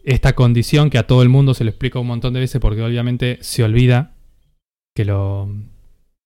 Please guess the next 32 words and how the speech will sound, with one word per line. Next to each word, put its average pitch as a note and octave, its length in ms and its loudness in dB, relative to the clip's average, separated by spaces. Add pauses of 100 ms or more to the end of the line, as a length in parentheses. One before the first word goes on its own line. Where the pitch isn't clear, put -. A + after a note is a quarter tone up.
(260)
que A2+ 100 -2
ya B2 180 0
lo A#2 120 4
contó. C3+ 420 2 (1300)
Y F3 60 4
a E3 60 2
partir F#3+ 240 2
de G#3+ 40 4
esto G3 200 0
crea E3+ 240 2
todo F#3+ 100 2
un F#3 160 6
sistema, D3+ 460 0
todo D#3 120 0
un C#3+ 640 2
grupo, D#3+ 720 4
una D#3 200 0
agrupación C#3+ 520 0
de D3 140 4
rituales, C3 600 0
ya B2 60 -4
que - 80 -6
estamos B2 260 -2
con A#2+ 120 0
este C3 180 -2
tema, E3+ 300 -4 (440)
para F#3+ 600 -2 (280)
no D#3+ 200 6
olvidarse G#3 680 2
y D3+ 140 2
así F3 320 0
acordarse E3 960 0